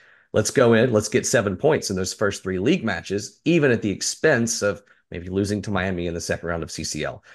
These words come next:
So I would say M L S Cup first, Leagues Cup second, because it does perpetuate that involvement in C C L.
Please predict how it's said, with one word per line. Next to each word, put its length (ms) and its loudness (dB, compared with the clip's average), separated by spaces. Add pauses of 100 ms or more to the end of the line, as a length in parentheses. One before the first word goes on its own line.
(120)
So 100 -8
I 100 4
would 140 6
say 140 0
M 200 2
L 100 6
S 140 2
Cup 300 -2
first, 380 -2 (340)
Leagues 400 0
Cup 260 0
second, 460 -4
because 220 -8
it 100 -12
does 220 2
perpetuate 680 -2
that 140 0
involvement 460 -2
in 80 -6
C 160 -8
C 220 -6
L. 240 -2